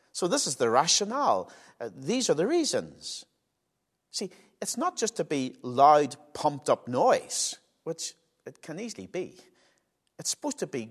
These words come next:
God-driven worship. And we're given two real reasons why we should sing for joy and shout aloud and extol him with music and song.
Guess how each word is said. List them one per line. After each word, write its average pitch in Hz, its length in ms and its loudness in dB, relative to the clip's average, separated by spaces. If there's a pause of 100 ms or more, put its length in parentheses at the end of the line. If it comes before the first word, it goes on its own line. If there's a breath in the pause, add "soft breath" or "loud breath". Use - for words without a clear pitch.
(160)
God-driven 139 1500 2 (420 soft breath)
worship. - 440 -8 (1600)
And 185 100 0
we're 208 60 2
given 233 280 -2
two 247 320 -6
real 160 240 -2
reasons 131 440 -6
why 123 160 0
we 113 180 -6
should 107 420 -6
sing 147 380 0
for 135 140 -4
joy 139 420 4
and 98 140 -6
shout 139 400 2
aloud 127 560 2
and 95 120 -8
extol 143 380 -4
him 139 80 -4
with 127 160 -10
music 123 240 -10
and 120 100 -10
song. 113 400 2